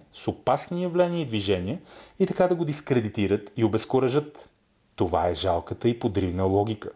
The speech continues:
Само крайни елементи се присмиват на властта и корпоративните медии.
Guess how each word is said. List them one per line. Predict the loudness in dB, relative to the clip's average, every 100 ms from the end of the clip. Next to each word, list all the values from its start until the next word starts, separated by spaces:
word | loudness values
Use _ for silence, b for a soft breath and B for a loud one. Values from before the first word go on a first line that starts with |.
| _ B B B B
Само | -4 -2 -2
крайни | -2 0 2 4
елементи | 2 2 2 0 -2 -4 -6
се | -4 0
присмиват | 0 0 0 0
на | 2
властта | 0 0 0 -2 -2
и | -6
корпоративните | -4 -2 -2 -2 -6 -8 -4
медии. | 0 2 2 -2